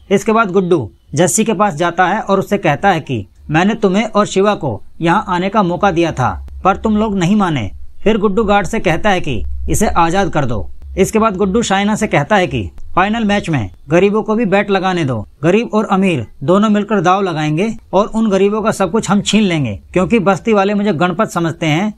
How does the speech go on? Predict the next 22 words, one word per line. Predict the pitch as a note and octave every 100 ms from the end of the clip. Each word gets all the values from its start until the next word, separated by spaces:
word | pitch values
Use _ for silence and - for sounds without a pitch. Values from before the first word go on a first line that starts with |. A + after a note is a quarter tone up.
| _ -
इसलिए | E3+ G#3 A3
वो | A3
सारा | G#3 F#3 F3+
पैसा | F#3+ E3+ D#3 G#2 - -
मुझ | D#3+ F#3
पर | G3
ही | F3+
लगाएंगे | G#3+ E3+ E3+ E3 B2 G2 -
और | F3
मैं | G3 F3+
हार | C3+ F3
जाऊंगा | E3 D#3 C3+ G2 -
और | F3
बाद | D3+ F#3 G3+
में | A3
ये | A3+
दीवार | F#3 G3 G3
की | G#3
भी | G#3+
जरूरत | F#3+ G3 F3+
नहीं | F3
पड़ेगी, | F3+ D#3+ D#3 F#3